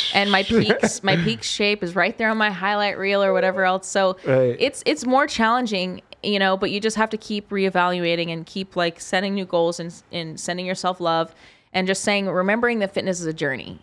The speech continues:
Speaker 1: It's not the destination. If you think it's a de-, like, "Oh, I'm gonna work out for this long and then I'm gonna stay that way." No, it, you actually have to keep going at it,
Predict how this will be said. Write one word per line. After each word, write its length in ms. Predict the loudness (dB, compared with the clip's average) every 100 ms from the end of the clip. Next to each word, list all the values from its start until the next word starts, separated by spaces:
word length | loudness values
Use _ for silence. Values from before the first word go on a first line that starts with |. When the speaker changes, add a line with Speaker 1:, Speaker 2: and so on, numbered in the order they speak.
| _
Speaker 1:
It's 240 | -6 -4
not 220 | 0 0 2
the 60 |
destination. 540 | 0 0 -2 -4 -4 -6
If 120 | -6
you 80 | -2
think 240 | -2 -2
it's 120 | -4
a 40 | -2
de-, 180 | 0
like, 160 | 0 0
"Oh, 60 | 2
I'm 160 | 2
gonna 160 | 0 0
work 220 | 0 2
out 100 | 0
for 80 | 2
this 160 | -2 0
long 160 | 0
and 100 | 2
then 60 | 0
I'm 100 | 0
gonna 140 | -2
stay 220 | -2 0
that 120 | 0 0
way." 140 | -2
No, 240 | 0 0
it, 120 | 0 0
you 100 | -2
actually 260 | -2 -2
have 160 | -4 -4
to 60 |
keep 340 | -16 -10 -10 -4
going 300 | 0 0 0
at 120 | 0
it, 140 | -2